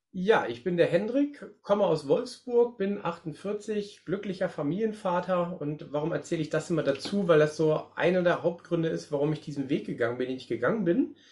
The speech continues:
Ich war lange Zeit lang angestellt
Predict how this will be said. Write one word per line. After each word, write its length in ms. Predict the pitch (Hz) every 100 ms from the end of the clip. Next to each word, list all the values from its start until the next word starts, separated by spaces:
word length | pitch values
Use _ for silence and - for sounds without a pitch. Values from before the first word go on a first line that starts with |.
| - - - _ -
Ich 220 | 143 -
war 380 | 143 147 151 160
lange 500 | 135 139 151 202 208
Zeit 260 | - 165
lang 380 | 156 151 147 - -
angestellt 840 | 170 220 233 - 208 269 339